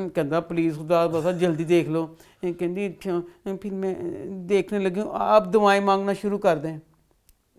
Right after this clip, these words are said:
ਲੈ ਵੀ ਲੈਪਟਾਪ ਖੋਲ੍ਹਿਆ, ਕਹਿੰਦੀ, ਐਡਾ ਬੱਚੀ ਛੋਟੀ ਸੀ ਨਾ ਮਾਸੂਮ, ਤੇ ਬਹੁਤ ਡਰ ਗਈ, ਉਹਨੇ ਹੱਥਾਂ 'ਤੇ ਹੱਥ ਰੱਖ ਲਿਆ।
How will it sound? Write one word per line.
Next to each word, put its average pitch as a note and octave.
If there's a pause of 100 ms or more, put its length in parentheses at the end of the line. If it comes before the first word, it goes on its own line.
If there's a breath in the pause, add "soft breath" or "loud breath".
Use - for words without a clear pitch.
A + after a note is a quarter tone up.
(100)
ਲੈ D#3+
ਵੀ E3+
ਲੈਪਟਾਪ D#3+
ਖੋਲ੍ਹਿਆ, E3
ਕਹਿੰਦੀ, E3+ (360 loud breath)
ਐਡਾ F3
ਬੱਚੀ D3 (100)
ਛੋਟੀ D#3+
ਸੀ F3
ਨਾ G#3
ਮਾਸੂਮ, E3+
ਤੇ D#3+
ਬਹੁਤ G#3
ਡਰ D#3
ਗਈ, C#3 (360 loud breath)
ਉਹਨੇ F3+
ਹੱਥਾਂ E3
'ਤੇ E3+
ਹੱਥ D#3+
ਰੱਖ C#3+
ਲਿਆ। B2+